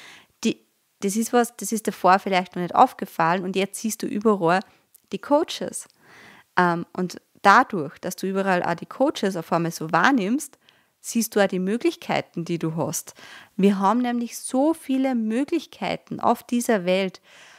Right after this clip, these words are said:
aber wir können nicht alle wahrnehmen. Unser Gehirn wäre einfach überfordert, wenn es alle Möglichkeiten wahrnimmt. Deswegen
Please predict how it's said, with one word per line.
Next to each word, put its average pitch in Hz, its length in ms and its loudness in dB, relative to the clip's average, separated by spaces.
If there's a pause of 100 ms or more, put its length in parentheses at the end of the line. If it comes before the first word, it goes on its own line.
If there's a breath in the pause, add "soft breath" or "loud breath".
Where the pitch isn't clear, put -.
(220 loud breath)
aber 190 240 0
wir 202 100 2
können 208 320 -2
nicht 208 160 -2
alle 185 300 -2
wahrnehmen. 180 540 -2
Unser 180 220 -4
Gehirn 196 380 0
wäre 185 240 -2
einfach 170 220 -6
überfordert, 175 1040 0 (420 soft breath)
wenn 190 200 2
es - 80 -10 (180)
alle 180 240 2
Möglichkeiten 156 720 -8
wahrnimmt. - 540 -8
Deswegen 190 500 0